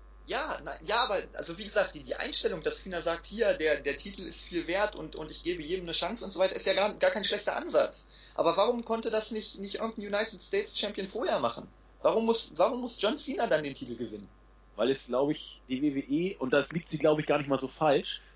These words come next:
Speaker 2: weil sie geglaubt hat, dass es <laughs> keinen interessiert hätte, wenn ein U-S-Champion gesagt hat, „So, ich kämpfe jetzt gegen jeden.“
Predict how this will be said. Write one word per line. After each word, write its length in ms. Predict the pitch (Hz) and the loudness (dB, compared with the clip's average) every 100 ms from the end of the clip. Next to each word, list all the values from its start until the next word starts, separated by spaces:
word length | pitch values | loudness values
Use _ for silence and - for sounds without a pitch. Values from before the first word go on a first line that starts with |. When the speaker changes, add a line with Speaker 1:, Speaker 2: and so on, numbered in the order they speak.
| - | 2
Speaker 2:
weil 120 | 131 | 2
sie 120 | 139 | 2
geglaubt 500 | 139 131 127 156 - | 0 2 4 4 4
hat, 160 | 170 - - - - - | 0 0 -10 -20 -20 -20
dass 140 | - - | -10 -6
es 140 | - | 0
<laughs> 0 | |
keinen 360 | - - - 170 | 4 6 6 6
interessiert 640 | 185 - 160 - 208 214 | 4 4 4 8 6 6
hätte, 280 | - - 156 - | 2 2 2 2
wenn 140 | 175 | -2
ein 220 | - 156 | 0 0
U-S-Champion 680 | 156 160 165 - 165 165 160 | 2 2 0 0 -2 0 0
gesagt 200 | 151 156 | 2 4
hat, 80 | 151 | 4
„So, 120 | 170 | 6
ich 120 | 165 | 4
kämpfe 300 | - 170 185 | 4 0 2
jetzt 160 | 170 - | -2 -2
gegen 200 | 151 151 | -4 -2
jeden.“ 440 | 147 190 175 196 | 0 0 0 -2